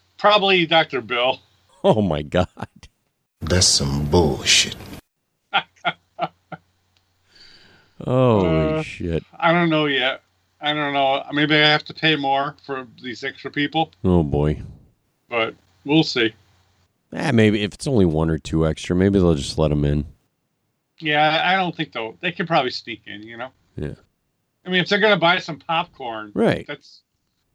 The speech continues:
Speaker 1: that's actual money they're gonna actually make off of this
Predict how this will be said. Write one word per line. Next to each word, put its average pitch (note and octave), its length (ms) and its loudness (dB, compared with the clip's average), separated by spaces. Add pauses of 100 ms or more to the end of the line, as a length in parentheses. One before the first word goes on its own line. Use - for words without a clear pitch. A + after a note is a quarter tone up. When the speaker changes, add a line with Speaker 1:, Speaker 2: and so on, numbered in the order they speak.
(280)
Speaker 1:
that's C#3+ 240 -10
actual D3+ 380 -2
money C3+ 340 0
they're A2 160 -2
gonna A#2+ 240 0
actually A#2 380 -2
make A2 400 -2
off G2+ 180 -8
of G#2 80 -12
this G2 240 -16